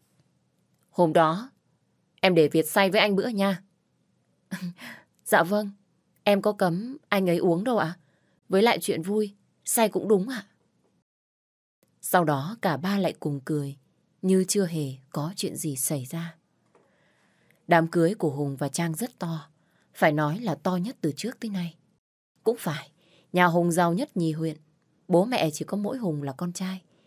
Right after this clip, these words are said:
Gia đình Trang gia giáo và cũng khá giả, nên đám cưới rình rang cũng đúng thôi.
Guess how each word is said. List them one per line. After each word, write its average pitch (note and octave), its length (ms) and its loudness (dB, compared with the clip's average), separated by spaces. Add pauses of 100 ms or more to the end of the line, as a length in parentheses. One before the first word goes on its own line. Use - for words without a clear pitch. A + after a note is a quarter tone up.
(420)
Gia F#3 180 4
đình D3 220 0
Trang F3+ 220 0
gia E3 180 0
giáo D#3 360 -6 (420)
và F3 140 4
cũng E3 140 -10
khá F#3 240 -6
giả, D#3 340 -6 (500)
nên F#3+ 200 4
đám F3 180 4
cưới F#3 320 -4
rình D3 220 -2
rang F#3+ 280 -4
cũng - 160 -10
đúng F#3 260 -8
thôi. F#3+ 200 -10